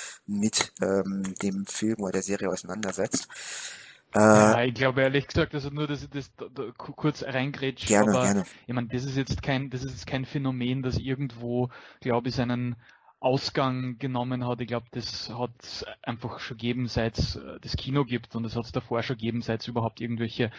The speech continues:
Speaker 1: Ja.
Speaker 2: Unterhaltungsmedien gibt. Also
Speaker 1: Ja.
Speaker 2: es ist nur halt jetzt in einer, glaub ich, einerseits ist es öffentlicher, äh, mit dem Internet geworden, und zweiterseits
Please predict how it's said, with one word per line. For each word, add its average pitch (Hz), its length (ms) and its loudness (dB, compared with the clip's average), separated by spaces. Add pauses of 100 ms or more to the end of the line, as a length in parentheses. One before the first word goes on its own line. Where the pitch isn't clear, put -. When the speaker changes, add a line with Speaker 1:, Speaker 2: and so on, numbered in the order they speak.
Speaker 1:
Ja. - 180 -14
Speaker 2:
Unterhaltungsmedien 123 920 2
gibt. 135 260 -6
Also 123 360 -2
Speaker 1:
Ja. 87 80 -4 (120)
Speaker 2:
es 87 120 0
ist - 140 0
nur 127 100 0
halt 117 180 -4
jetzt - 420 -4
in 127 180 -6
einer, 120 340 -2 (140)
glaub 120 200 0
ich, 120 180 0 (320)
einerseits 120 420 -2
ist - 120 4
es - 140 -10
öffentlicher, 151 960 -4
äh, 139 420 0
mit 139 220 -4
dem 135 80 -6
Internet 139 420 -2
geworden, 127 540 0
und 127 160 -6
zweiterseits 120 960 0